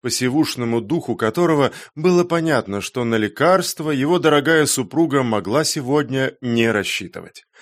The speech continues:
Очередная посетительница сбивчиво рассказывала, как, завидев у своего дома оборванца, выпрашивающего милостыню, не ограничилась денежной подачей,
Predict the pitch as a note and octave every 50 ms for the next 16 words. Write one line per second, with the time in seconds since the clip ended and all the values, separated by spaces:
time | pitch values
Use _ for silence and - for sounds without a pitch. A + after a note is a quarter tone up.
0 | - - - - - - - A2 A2 A2 A#2 A#2 A2 A2 G2+ A2 A#2 A2+ A2 A2
1 | A2 A2 G#2 - A2 - C3 B2+ - B2+ A#2 A#2 A#2 - - A#2+ G#2+ - - -
2 | - - - C3 A#2+ B2 A#2 C#3 C#3+ C3 - - C#3+ B2+ B2+ B2+ B2 - - -
3 | D3 C3+ A#2 F2+ F2 F2+ F2+ F2+ - - - - - _ - E3+ E3+ D#3+ C#3+ -
4 | B2 C3 D3+ D3 E3+ E3 C3 D3 - D#3+ D#3 - C#3+ D#3 D#3+ D#3+ D#3+ E3+ C#3+ D#3
5 | E3+ E3 D3+ D3+ D3+ D#3 C#3+ D#3 D#3 D#3 D3+ D#3+ E3+ E3 D3+ C#3+ - D3+ C#3+ -
6 | - - - - B2 D#3+ D#3+ - F3 E3+ E3 D3+ - C#3+ D3 C#3+ D3+ D3 C#3 -
7 | - - B2 B2+ B2 C3 E3+ F#3+ F3 E3 C#3 - - D3 C3 C3 B2 - - -
8 | - - _ A#2+ B2 C3+ D3 E3 D#3 D3+ D#3 C#3 B2+ D3+ F#3+ D3+ - E3+ D#3 D3+
9 | D3 A#2+ G2+ A#2+ D#3+ E3+ D3+ D3 B2 A2 C3 B2+ A#2+ - A2+ G#2 B2 F3+ F3+ -
10 | - - E2+ -